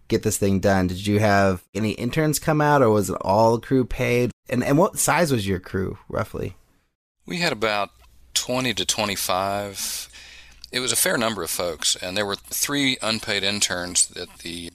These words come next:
Speaker 2: first director brought along. The rest were paid. You know, some of them agreed to, to take less than what they would ordinarily work for, which we were grateful for. But, you know, multiply, it, it was an eighteen-day shoot, and you multiply a small number by eighteen, and it turns into a bigger number, and then add all those together, and it was an even bigger number.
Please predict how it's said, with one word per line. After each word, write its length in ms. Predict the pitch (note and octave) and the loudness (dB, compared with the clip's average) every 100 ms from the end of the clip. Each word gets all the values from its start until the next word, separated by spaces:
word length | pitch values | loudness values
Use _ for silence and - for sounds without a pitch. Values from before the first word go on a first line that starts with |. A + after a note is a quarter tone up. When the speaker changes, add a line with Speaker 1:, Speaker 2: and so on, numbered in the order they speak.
| _ _ _ | _ _ _
Speaker 2:
first 320 | - G#2+ - | -6 -2 -2
director 440 | F2 F#2+ - F2 E2 | -4 -6 -6 -10 -14
brought 240 | E2+ E2+ | -10 -10
along. 380 | F2 F2 F2 F2 - - - - _ - | -8 -8 -8 -10 -16 -20 -20 -20 _ -16
The 100 | F#2+ | -8
rest 240 | G2 A#2 - | -4 -4 -4
were 80 | F#2+ | -10
paid. 380 | F2+ F2 F2+ G2 - - - - | -6 -6 -8 -14 -20 -20 -20 -16
You 80 | - | -6
know, 80 | G#2 | -2
some 220 | - A2 | 0 0
of 80 | G#2+ | -2
them 100 | G2 | -4
agreed 240 | G2 G2 | -4 -4
to, 220 | F#2+ F#2 F2 - | -4 -8 -10 -14
to 260 | - F2 E2+ | -14 -14 -10
take 240 | - G2 - | -8 -6 -2
less 200 | F#2+ - | 0 0
than 100 | F#2+ | -4
what 100 | F2+ | -10
they 80 | F2+ | -8
would 100 | F#2+ | -8
ordinarily 380 | F#2 F2+ F2+ | -6 -6 -6
work 220 | F2 F2 - | -8 -10 -10
for, 220 | G2 G2+ | -8 -8
which 180 | F#2 - | -10 -12
we 80 | |
were 60 | F2 | -14
grateful 380 | D#2+ F2 - F#2 | -12 -12 -12 -10
for. 320 | - F#2+ G#2+ - - - - - _ | -8 -8 -12 -16 -20 -20 -20 -20 _
But, 180 | F2+ F2+ - - | -8 -8 -10 -10
you 80 | F#2 | -6
know, 60 | |
multiply, 600 | G2+ G#2 - G2+ F#2+ F#2+ F#2+ - | -4 -4 -6 -4 -2 -4 -6 -6
it, 80 | G#2+ | -6
it 20 | G#2+ | -4
was 140 | G2+ | -2
an 80 | A#2 | -2
eighteen-day 460 | C3+ B2 G#2+ G2 | -2 -4 -2 0
shoot, 340 | F#2+ - A#2+ G#2+ | 0 0 -2 -8
and 80 | F#2 | -12
you 60 | F#2 | -8
multiply 400 | G2+ - F#2+ F2+ | -8 -6 -4 -2
a 20 | |
small 260 | - G2+ G#2 | -2 -2 -2
number 280 | F#2+ F#2 | -2 -4
by 180 | F2+ F2 | -4 -4
eighteen, 420 | F2+ F2 - G2 | -4 -4 -4 -4
and 100 | G2+ | -8
it 160 | F2+ - | -10 -10
turns 240 | F#2+ F#2 | -8 -6
into 180 | F#2 F2+ | -8 -10
a 40 | E2+ | -8
bigger 240 | G2+ F#2 | -6 -6
number, 320 | F2 F2 F#2 | -6 -6 -8
and 80 | F2+ | -10
then 120 | F2+ | -8
add 120 | F2+ | -6
all 140 | F2+ F2+ | -6 -6
those 180 | G#2+ G#2 | -4 -4
together, 300 | E2 E2+ F#2 | -4 -8 -8
and 80 | |
it 80 | F2+ | -10
was 100 | F2 | -10
an 100 | F2+ | -8
even 200 | F2+ E2+ | -10 -10
bigger 240 | E2 A2+ F2+ | -8 -6 -6
number. 340 | E2+ F2 A#2+ | -6 -8 -14